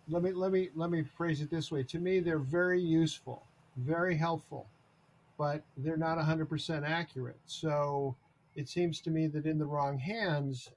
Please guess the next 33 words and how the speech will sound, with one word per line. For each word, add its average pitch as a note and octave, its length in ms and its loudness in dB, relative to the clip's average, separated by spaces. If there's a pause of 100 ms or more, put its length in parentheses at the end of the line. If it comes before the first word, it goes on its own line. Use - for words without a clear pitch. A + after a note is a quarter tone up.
(160)
um, C3+ 580 -2 (600)
uh, C#3 280 0
s-, - 180 -6 (100)
like C#3 280 -4
in D#3 100 -4
a C3+ 60 0
lawyer's C#3+ 460 2
hands C3+ 340 0
trying C#3 260 -4
to C3 80 -2
win B2+ 140 -2
a B2 60 0
case, E3 640 -4
it C#3+ 220 -6
could D#3 200 -2
be C#3+ 120 -4
kind C#3+ 320 -2
of B2+ 140 0 (500)
contwisted D3+ 640 -2
or C#3 120 0
contorted, C3 680 -2 (640)
uh, C3 420 -2 (240)
in, D3 180 -4
in D#3 260 -4
a C#3 60 -2
way D3 360 -2
that C3 160 -4
could D3 180 -4
be C3+ 100 0
very C3 440 -2 (220)
harmful. C#3+ 420 -4
Does C3 200 -2
that, F3+ 200 -2